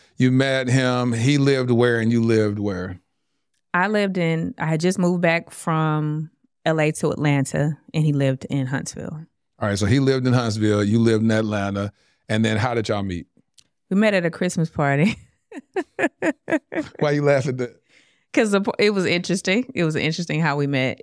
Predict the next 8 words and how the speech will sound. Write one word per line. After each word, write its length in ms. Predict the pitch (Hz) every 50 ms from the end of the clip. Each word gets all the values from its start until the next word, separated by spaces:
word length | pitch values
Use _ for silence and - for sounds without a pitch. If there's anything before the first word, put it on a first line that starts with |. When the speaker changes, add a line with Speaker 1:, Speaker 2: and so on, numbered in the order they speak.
| - _ _
Speaker 2:
Um, 720 | - 160 156 151 147 143 139 135 131 131 143 147 - - _ -
some 280 | - - 196 175 170 170
mutual 320 | 180 208 202 - 165 156
friends 680 | - - 151 151 151 147 147 147 151 160 - - - - _ _ _ _ _ _ _ _
from, 340 | - - 147 143 139 - -
from 180 | - 147 139
high 160 | 139 135 131 135
school. 440 | - - 120 120 120 123 135 139